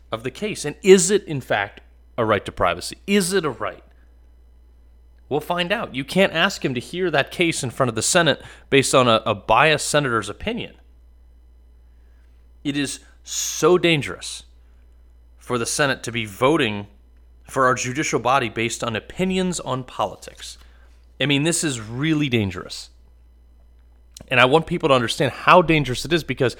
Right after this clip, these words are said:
then you no longer have an independent court system. Why, that's why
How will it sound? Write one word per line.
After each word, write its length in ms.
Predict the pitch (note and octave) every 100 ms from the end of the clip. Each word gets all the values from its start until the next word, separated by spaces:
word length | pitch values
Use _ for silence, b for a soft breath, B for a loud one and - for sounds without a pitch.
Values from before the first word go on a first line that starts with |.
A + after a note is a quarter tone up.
| B B B B
then 200 | - D#3+
you 120 | G#3 F#3
no 160 | F3
longer 380 | E3 D#3+ E3 C#3+
have 200 | A#2 C3
an 80 | B2+
independent 460 | B2+ A#2+ A#2+ A2 - - - _ - - - -
court 180 | - G3
system. 280 | - - F2
Why, 160 | A2+
that's 300 | C#3+ C#3+ D#3+
why 260 | - D3+ C#3+